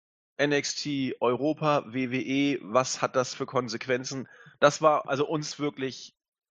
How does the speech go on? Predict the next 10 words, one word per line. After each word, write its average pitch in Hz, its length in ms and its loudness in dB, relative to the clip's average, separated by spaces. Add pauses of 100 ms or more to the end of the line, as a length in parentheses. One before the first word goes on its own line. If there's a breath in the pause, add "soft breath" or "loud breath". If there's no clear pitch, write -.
(320)
das 120 280 -2
Hauptanliegen 98 760 -4
in 107 200 -8
dieser 104 260 0
Ausgabe, 101 560 -2 (520 soft breath)
das - 380 2
euch 107 220 0
näher 131 260 2
zu 147 200 -6
bringen. 147 320 -2